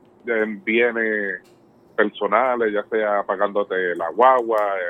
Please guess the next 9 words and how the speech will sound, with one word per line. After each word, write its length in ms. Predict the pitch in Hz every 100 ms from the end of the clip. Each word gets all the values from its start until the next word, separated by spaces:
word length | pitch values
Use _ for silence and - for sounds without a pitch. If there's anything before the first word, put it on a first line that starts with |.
| 87
el 80 | 90
agua, 300 | 117 120 107
la 140 | 95 90
luz, 220 | 120 139 -
copa, 600 | 123 139 135 120 110 110 _ _ _ - _ _
o 100 | -
lo 120 | 98 92
que 100 | 92
sea. 340 | 117 104 85